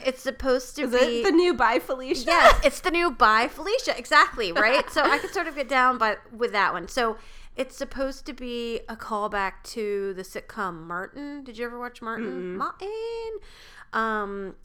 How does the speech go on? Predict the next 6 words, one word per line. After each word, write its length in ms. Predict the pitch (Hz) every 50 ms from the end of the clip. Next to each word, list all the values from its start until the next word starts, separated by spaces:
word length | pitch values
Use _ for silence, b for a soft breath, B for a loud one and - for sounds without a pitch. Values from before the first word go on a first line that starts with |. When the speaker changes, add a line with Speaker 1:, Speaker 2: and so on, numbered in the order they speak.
| - -
Speaker 1:
his 500 | - - 247 233 233 233 226 226 220 - _ _ _ _ _ _ _ -
character's 640 | - - 247 226 220 214 - - 220 202 196 196
girlfriend, 840 | - - 190 190 196 208 208 - 175 160 160 151 151 151 151 156 - - _ _ _ _ _ -
or 100 | - 214
his, 220 | 196 220 220 - - _ _ _ _ _ - - _ - - _ - _ _ _ _ _ -
his 500 | - - 233 226 226 220 202 202 -